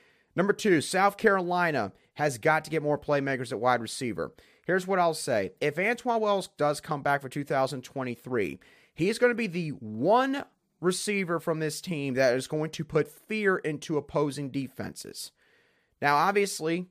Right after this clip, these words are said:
you don't see receivers like that maybe too often, and every receiver can maybe put the fear in opposing defensive backs in their own way. Marion Brown, obviously,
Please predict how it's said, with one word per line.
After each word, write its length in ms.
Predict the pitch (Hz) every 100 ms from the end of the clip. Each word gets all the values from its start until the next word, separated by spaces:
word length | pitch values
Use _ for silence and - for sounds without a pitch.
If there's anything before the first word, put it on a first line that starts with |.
| -
you 100 | 143
don't 180 | 170 165
see 200 | - 180
receivers 400 | 180 175 160 160
like 240 | 160 156
that 180 | 160 156
maybe 220 | 156 147
too 460 | - - - 214 -
often, 460 | 117 110 - 135 147 - _
and 120 | 196 -
every 220 | 233 302
receiver 460 | 294 269 233 220 208
can 360 | 202 185 160 -
maybe 360 | 175 185 180 - _
put 140 | 202 190
the 80 |
fear 460 | 160 - 214 214 208
in 380 | - 156 156 151 -
opposing 400 | - 180 185 180
defensive 420 | 147 185 185 -
backs 300 | 160 151 151
in 200 | - 175
their 140 | 160 151 -
own 320 | 170 165 131
way. 240 | 151 110
Marion 340 | 98 139 160 151
Brown, 300 | 143 170 160
obviously, 500 | 143 147 - 156